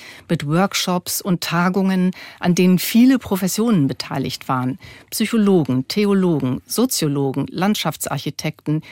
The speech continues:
Friedhofsträger, Bestatter, Steinmetze, Gärtner.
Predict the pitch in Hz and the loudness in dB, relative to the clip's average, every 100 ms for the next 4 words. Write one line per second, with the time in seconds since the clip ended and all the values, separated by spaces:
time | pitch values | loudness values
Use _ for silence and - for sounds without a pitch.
0 | - - 240 - 165 147 - - 147 135 | -16 0 0 2 -2 -2 -8 -6 -4 -2
1 | 135 135 151 - 180 - 170 143 - - | -4 -4 -4 0 -2 0 -2 -2 -4 0
2 | 165 196 170 156 - 165 151 185 196 147 | 2 2 2 0 -2 -4 0 0 0 -4
3 | - | -4